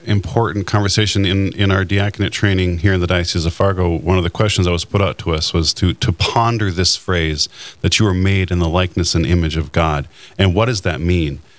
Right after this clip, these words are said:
And it really brought me back to that, the idea of the theology of the body, as you just said, Jen, that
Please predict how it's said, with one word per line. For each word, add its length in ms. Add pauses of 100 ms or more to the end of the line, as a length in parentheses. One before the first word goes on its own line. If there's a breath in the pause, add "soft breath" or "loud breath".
(300 soft breath)
And 100
it 40
really 200
brought 260
me 80
back 300
to 120
that, 260
the 100
idea 280
of 60
the 60
theology 460
of 60
the 80
body, 260
as 160
you 60
just 220
said, 240
Jen, 320 (380 soft breath)
that 260